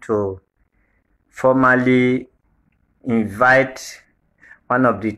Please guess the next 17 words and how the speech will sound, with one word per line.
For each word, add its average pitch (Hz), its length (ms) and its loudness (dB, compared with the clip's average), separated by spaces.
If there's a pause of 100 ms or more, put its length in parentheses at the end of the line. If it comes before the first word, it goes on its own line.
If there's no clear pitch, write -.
top 127 460 0
officer 123 760 -2 (1400)
in, 110 320 -4
uh, 107 600 0 (440)
Italy 123 540 0
embassy 120 580 0
to 110 180 -6
come 127 260 -2
and 104 220 0 (920)
answer 123 540 2
his 117 280 -6
or 107 120 4
her 98 280 0
query 131 400 0
before 113 420 -2
we 110 120 -2
now 120 380 0